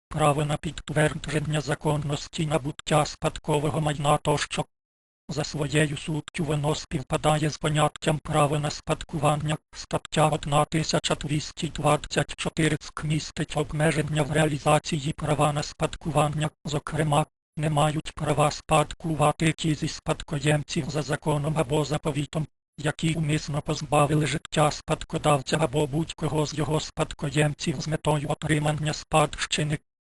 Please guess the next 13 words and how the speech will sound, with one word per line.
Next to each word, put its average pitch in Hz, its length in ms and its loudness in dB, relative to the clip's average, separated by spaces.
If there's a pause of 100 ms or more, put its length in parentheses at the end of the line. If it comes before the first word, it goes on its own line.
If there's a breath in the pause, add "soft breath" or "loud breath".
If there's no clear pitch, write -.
або 151 320 0
здійснили 151 720 -2
замах 151 420 2
на 151 100 -2
їх 151 320 -2
життя, 156 440 2 (140)
особи, 151 460 0 (320)
які 156 340 0
умисно 151 480 -2
перешкоджали 147 840 0
спадкодавцеві 147 1000 0
скласти - 680 -2
заповіт, 143 520 -4